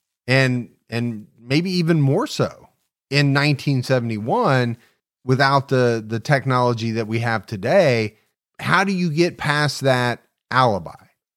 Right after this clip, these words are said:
You know, i-, is someone going to want to prosecute knowing that, you know, <laughs> this man's wife is saying,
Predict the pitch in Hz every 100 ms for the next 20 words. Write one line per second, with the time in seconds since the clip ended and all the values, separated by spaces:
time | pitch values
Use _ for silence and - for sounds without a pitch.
0 | _ 117 120 120 120 127 135 127 123 -
1 | 160 160 151 147 139 120 131 135 127 120
2 | 127 127 107 - 98 - 160 175 - 131
3 | - 120 117 110 117 _ _ _ _ 95
4 | 113 135 196 185 139 120 117 120 113 123
5 | 120 117 113 - _ _ _ - 139 135
6 | 135 170 160 156 139 113 117 180 165 135
7 | 131 123 135 127 123 120 113